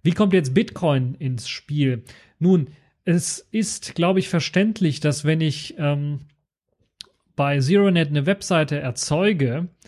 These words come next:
die dann auf verschiedenen Hosts lagert, äh, muss ich ja irgendwie eine Möglichkeit haben,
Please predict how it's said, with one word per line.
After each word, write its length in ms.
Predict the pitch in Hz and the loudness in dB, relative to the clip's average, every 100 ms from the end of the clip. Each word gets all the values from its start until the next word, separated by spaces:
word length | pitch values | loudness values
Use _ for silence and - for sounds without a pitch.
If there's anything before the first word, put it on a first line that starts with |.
| _ _ _ 147 | _ _ _ -2
die 80 | |
dann 160 | 147 156 | 0 0
auf 140 | 156 | -2
verschiedenen 600 | - 160 - 208 190 156 143 | -2 -2 -2 -2 0 2 4
Hosts 520 | 226 - - - - | 4 0 -4 -10 -4
lagert, 760 | 131 139 190 143 139 170 - _ _ _ _ _ _ _ 196 | -2 0 0 0 0 -2 -10 _ _ _ _ _ _ _ -8
äh, 100 | 160 | -4
muss 340 | 160 180 208 | 0 2 2
ich 140 | 208 | 0
ja 140 | 185 170 | -2 0
irgendwie 500 | 196 226 233 202 202 | 2 2 0 -2 0
eine 140 | 180 | 2
Möglichkeit 680 | 165 202 202 190 - 165 156 | 2 0 0 -4 -2 -2 -2
haben, 540 | 151 170 185 202 202 | -2 -2 -2 -2 -4